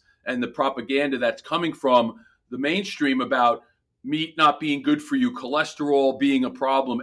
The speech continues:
eggs being a problem, milk being a problem. And these are people, most of whom are with me all the time for years,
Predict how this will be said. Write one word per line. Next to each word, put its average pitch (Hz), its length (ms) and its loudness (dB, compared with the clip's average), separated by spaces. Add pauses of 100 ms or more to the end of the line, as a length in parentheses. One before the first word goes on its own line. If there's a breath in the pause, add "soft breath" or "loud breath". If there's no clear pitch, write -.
eggs 143 280 0
being 139 280 0
a 127 60 -8
problem, 131 640 -4 (200 soft breath)
milk 151 420 2
being 143 220 0
a 131 40 -4
problem. 156 560 2 (340 soft breath)
And 165 300 0 (340)
these 262 260 -4
are 240 80 -2
people, 190 400 -4
most 175 320 0
of 170 100 -4
whom 151 220 2
are 131 100 2
with 180 240 0
me 135 240 4
all 156 200 2
the 139 80 -2
time 147 320 0
for 113 180 -8
years, 131 520 -2